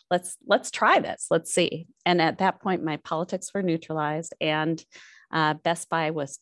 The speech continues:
just getting their government affairs division started.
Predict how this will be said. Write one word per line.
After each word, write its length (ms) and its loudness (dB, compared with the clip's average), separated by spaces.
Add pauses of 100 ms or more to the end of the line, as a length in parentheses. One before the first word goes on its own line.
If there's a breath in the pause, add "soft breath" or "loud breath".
(160)
just 680 0
getting 420 0
their 460 -4 (400 soft breath)
government 300 0
affairs 480 -4
division 480 -4
started. 460 -2